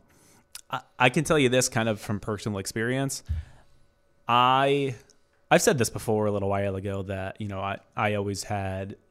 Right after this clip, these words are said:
uh, an appreciation for marriage and everything. And so, um, I remember just constantly wanting to be married. And it came to the point where in my relationship, um, in my walk with Christ,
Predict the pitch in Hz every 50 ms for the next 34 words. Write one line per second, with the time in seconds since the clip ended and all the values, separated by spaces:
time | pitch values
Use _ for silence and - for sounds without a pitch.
0 | _ - - - - 113 101 98 - 104 101 - - 110 101 95 - 110 101 104
1 | - - 104 98 - 113 98 95 95 95 95 92 92 95 104 95 92 92 95 95
2 | - - 101 101 104 104 98 98 - - - 101 98 98 - - - - - -
3 | - _ - - 110 107 104 98 98 - - 120 113 113 113 113 113 113 110 110
4 | 110 107 107 - 123 - - - - 113 107 - - 123 - 117 104 98 101 107
5 | 107 107 110 107 107 110 107 - - - - 110 107 107 107 101 90 - 101 107
6 | 107 98 104 110 117 135 147 113 - - - _ _ _ _ - - _ - 117
7 | 110 107 104 104 101 101 98 98 104 - _ - - 127 127 - - 123 120 117
8 | - 139 131 - - - 117 117 113 110 107 101 101 101 101 98 98 101 - 110
9 | 110 107 107 104 104 101 110 - 104 107 107 104 110 110 110 107 107 104 - -
10 | 104 - - 110 101 - - - _ _ _ _ _ _ _ _ _ _ _ _
11 | _ - 107 101 101 98 95 95 101 - _ - - 120 117 117 113 107 120 123
12 | 123 - 135 - - - - - 131 120 110 104 107 - - - -